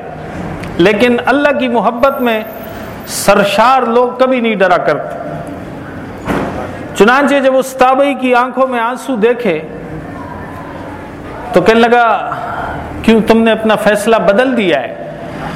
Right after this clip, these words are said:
اس نے کہا، "نہیں، فیصلہ نہیں بدلا، افسوس اس بات پہ کر رہا ہوں کہ جان میری ایک ہے، ایک مرتبہ تم کڑھائی میں ڈال دو گے، ختم ہو جائے گی۔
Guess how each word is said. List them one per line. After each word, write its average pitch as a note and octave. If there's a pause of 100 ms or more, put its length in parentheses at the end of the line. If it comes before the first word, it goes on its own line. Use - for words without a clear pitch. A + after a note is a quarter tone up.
(260)
اس -
نے A3+
کہا، A3
"نہیں، A3
فیصلہ A3
نہیں A3
بدلا، D#3+ (1400)
افسوس C4+
اس A3+
بات B3
پہ A#3
کر A3
رہا G3+
ہوں A3+ (100)
کہ G#3 (160)
جان A#3
میری A3 (120)
ایک G#3
ہے، A#2 (1160)
ایک C4
مرتبہ A#3+
تم A#3
کڑھائی A3
میں A3
ڈال G#3
دو A3
گے، G#3
ختم G3
ہو E3+
جائے C#3+
گی۔ A#2+